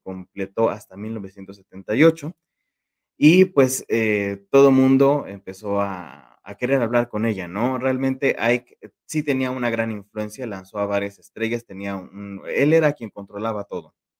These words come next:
Y empezó a hablar mal de ella, a, este, tratar de bloquearle las puertas creativamente, artísticamente en los medios de comunicación. Y, pues, ella no se dejó vencer, como bien dice la, la propia canción de Proud Mary, ¿no? Ella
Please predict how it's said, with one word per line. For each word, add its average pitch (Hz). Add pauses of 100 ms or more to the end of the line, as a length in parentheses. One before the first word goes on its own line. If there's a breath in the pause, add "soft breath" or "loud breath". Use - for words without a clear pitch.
(840)
Y 117
empezó 135
a 120
hablar 113
mal 117
de 104
ella, 131 (320)
a, 95
este, 95
tratar 113
de 156
bloquearle 123
las 101
puertas 120
creativamente, 107
artísticamente 98
en 95
los 90
medios 98
de -
comunicación. - (560)
Y, 127
pues, 120
ella 139
no 139
se 139
dejó 117
vencer, 135
como 104
bien 120
dice 123
la, 95
la 92
propia 101
canción 98
de 104
Proud 101
Mary, 104
¿no? 98
Ella 104